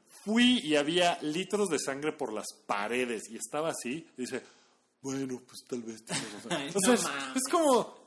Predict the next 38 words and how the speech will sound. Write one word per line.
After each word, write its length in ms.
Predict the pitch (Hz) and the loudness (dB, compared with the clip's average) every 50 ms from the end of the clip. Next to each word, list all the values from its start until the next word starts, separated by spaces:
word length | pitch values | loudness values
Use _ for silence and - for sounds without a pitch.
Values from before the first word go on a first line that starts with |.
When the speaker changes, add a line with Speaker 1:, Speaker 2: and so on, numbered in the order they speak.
| - - - | -12 -8 -6
Speaker 1:
no 40 | |
mames, 580 | 294 302 254 180 160 156 151 151 143 123 110 107 - | -2 0 0 2 2 2 2 2 2 0 -4 -6 -4
o 60 | 135 - | 0 4
sea, 320 | - 180 170 170 160 156 151 - - - | 6 6 8 6 6 4 2 -2 -6 -4
qué 80 | - 226 | -2 2
mala 340 | 233 240 226 226 226 233 226 | 4 4 6 6 6 4 4
relación 480 | 220 214 175 147 135 - - 165 160 | 4 4 4 4 4 2 0 -2 -4
de 80 | 175 185 | -4 -4
pareja, 400 | - - 135 113 113 131 139 135 | -4 -2 -2 -2 -2 -2 -4 -6
qué 80 | - 185 | -4 -2
mala 220 | 185 202 208 202 | 0 0 0 0
comunicación 720 | - 151 135 131 123 - 214 208 170 160 - 143 139 151 147 | 0 -2 -2 -2 2 2 4 4 4 2 2 2 2 2 2
<laughs> 80 | 151 | 2
tiene 160 | - 147 151 | 0 0 0
esa 180 | 147 151 165 - | 0 -2 -2 -2
pareja, 380 | - 107 95 107 127 - 135 - | -2 -2 -2 -2 -4 -4 -6 -6
o 60 | - | -4
sea, 220 | - 151 151 135 - - - - - - _ | 0 2 2 2 0 -4 -10 -14 -14 -10 _
porque 300 | - 170 165 165 196 190 | 0 0 2 4 4 4
sí 160 | 185 - 208 220 | 4 4 4 4
es 120 | 214 220 | 4 4
como 280 | - 269 247 240 214 165 | 2 2 2 4 4 6
de, 280 | 151 131 127 120 - - - - - _ - | 4 4 4 0 -4 -10 -16 -20 -14 _ -2
o 40 | 190 | 0
sea, 220 | 185 240 233 233 - | 2 2 2 2 0
el 120 | 220 226 214 | 0 2 4
güey 160 | 220 269 277 | 4 6 6
lo 140 | 269 285 285 | 6 6 6
que 100 | 214 185 | 4 4
vio 120 | 170 185 | 4 4
es 60 | 196 185 | 2 0
suficientemente 560 | - 202 175 160 185 165 165 170 170 151 175 | 0 -2 -4 -4 -4 -2 -4 -4 -4 -4 -4
preocupante 840 | - - 143 120 110 - - 101 - - 107 104 104 101 147 160 165 | -2 0 0 -2 -2 -4 -10 -6 -4 -2 -2 -2 -2 -4 -6 -6 -6
como 240 | - 110 104 98 | -8 -8 -8 -6
para 200 | 98 113 107 104 | -6 -4 -4 -2
ir 60 | 113 123 | 0 -2
a 20 | |
decir 340 | 117 101 - - 113 98 - | -2 -2 -4 -6 -8 -10 -12